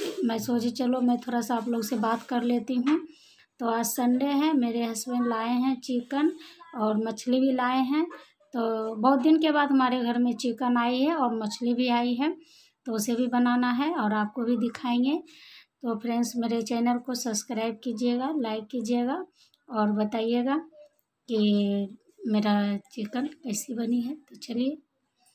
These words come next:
देखिए मेरे हस्बैंड चिकन लाए हैं और मछली भी लाए हैं। तो मैं इसे धो लेती हूँ पहले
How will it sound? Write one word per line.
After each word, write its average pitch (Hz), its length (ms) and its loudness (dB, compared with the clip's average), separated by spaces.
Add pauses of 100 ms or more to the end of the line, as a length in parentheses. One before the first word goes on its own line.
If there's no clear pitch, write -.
(380)
देखिए 262 280 2
मेरे 277 200 4
हस्बैंड 269 400 2
चिकन 269 400 -2
लाए 269 260 2
हैं 294 180 2
और 233 200 0
मछली 240 340 0
भी 277 100 2
लाए 262 260 2
हैं। 302 260 -2
तो 254 160 -6
मैं 247 160 2
इसे 254 220 -2
धो 220 220 0
लेती 254 320 -2
हूँ 254 180 2
पहले 254 300 0